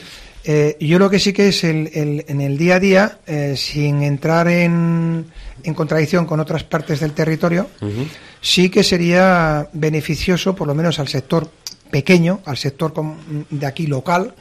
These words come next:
Speaker 2: Ujú.
Speaker 1: pues hacer un esfuerzo durante este periodo de hacer consumos de, de,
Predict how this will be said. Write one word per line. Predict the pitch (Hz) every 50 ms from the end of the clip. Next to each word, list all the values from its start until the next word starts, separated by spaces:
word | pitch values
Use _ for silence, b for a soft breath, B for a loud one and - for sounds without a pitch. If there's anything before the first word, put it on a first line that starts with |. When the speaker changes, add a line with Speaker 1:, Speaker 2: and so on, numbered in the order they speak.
| - - -
Speaker 2:
Ujú. | 117 113 101 127 165 190
Speaker 1:
pues | 175 170 -
hacer | 175 151 131 160 170 185 190 180 170
un | 170 - - 165 170 185
esfuerzo | 175 - - - 185 180 - 185 185 180
durante | 170 151 151 147 139 - - 151 147 143 139 139 135 135 135 139 143 - 117 113 110 - 156 151
este | 131 - 170 156
periodo | - - 175 170 175 180 175 175 185 196 - - B B B B B B B -
de | 160 156
hacer | 139 - 170 170 170
consumos | - 175 160 143 - - 196 175 175 196 208 190 - -
de, | 175 143 139 135 131 127 127 123 117 - -
de, | 143 135 127 127 127 127 120 113 - -